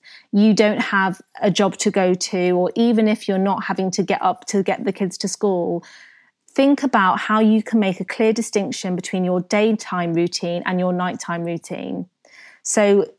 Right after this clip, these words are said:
whether it's getting showered and even putting on a fresh pair of activewear or a fresh pair of loungewear, but something that sets apart kind of the, the nighttime coming to an end and the day starting.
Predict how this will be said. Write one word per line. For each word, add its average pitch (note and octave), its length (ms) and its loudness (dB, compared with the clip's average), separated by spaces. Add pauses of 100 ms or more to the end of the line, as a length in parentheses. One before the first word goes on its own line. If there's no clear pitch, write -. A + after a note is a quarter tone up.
whether G#3 260 6
it's G#3 140 0
getting C4+ 280 4
showered A3 460 2
and G#3+ 100 2
even C4 360 4
putting A#3+ 320 2
on G#3+ 160 4
a G3+ 60 2
fresh - 460 -2
pair G3+ 280 2
of G3+ 100 -4
activewear F#3 680 0
or G3 40 2
a A3 40 -2
fresh - 340 0
pair G3+ 240 0
of G3+ 80 -2
loungewear, G#3 800 0 (240)
but A3+ 100 0
something A#3+ 480 2
that - 140 0
sets - 340 -4
apart F#3 560 0
kind F#3 240 -4
of F3+ 140 -6
the, - 180 -2
the G3 80 0
nighttime G3+ 720 0
coming B3 260 0
to A3+ 160 -4
an G3+ 100 0
end F3 280 -2 (200)
and F#3+ 140 2
the G3 80 2
day F#3 380 2
starting. - 880 -6